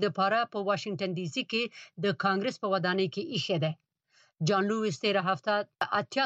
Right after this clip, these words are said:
کلونو په عمر د سرطان د ناروغۍ نه وفات شو. په بیرغ کې د هغه تاو شوی تابوت د دوشنبې په ورځ کانګرس ته، چې هلته یې درې دېرش کاله د جورجیا د ایالت نمایندګي کړې ده،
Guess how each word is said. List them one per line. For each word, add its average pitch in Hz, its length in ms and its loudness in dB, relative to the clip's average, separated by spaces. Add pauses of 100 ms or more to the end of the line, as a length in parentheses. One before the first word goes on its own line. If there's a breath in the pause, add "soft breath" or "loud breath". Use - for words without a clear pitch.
کلونو 196 360 -2
په 180 60 -2 (100)
عمر 214 180 0 (340 loud breath)
د - 20 0 (100)
سرطان 202 460 2
د 180 60 0 (100)
ناروغۍ 185 380 2
نه 170 120 2
وفات 156 380 0
شو. - 100 -4 (300)
په 214 140 4
بیرغ 214 360 4
کې 240 120 -2
د 220 140 2
هغه 208 220 2 (200)
تاو 202 220 4
شوی 214 300 0
تابوت 190 320 0 (360 soft breath)
د - 20 -2 (100)
دوشنبې 277 440 4
په 196 100 4
ورځ 185 200 2 (360 soft breath)
کانګرس 202 440 0
ته، 226 80 2 (140)
چې 208 80 -4 (100)
هلته 220 340 -2
یې 226 60 -2 (140)
درې 233 140 -2 (140)
دېرش 208 280 4
کاله 240 240 2
د 185 80 -4 (100)
جورجیا 190 340 0
د 202 60 0 (140)
ایالت 190 340 2 (300 loud breath)
نمایندګي 190 600 2
کړې 185 220 0
ده، 185 80 2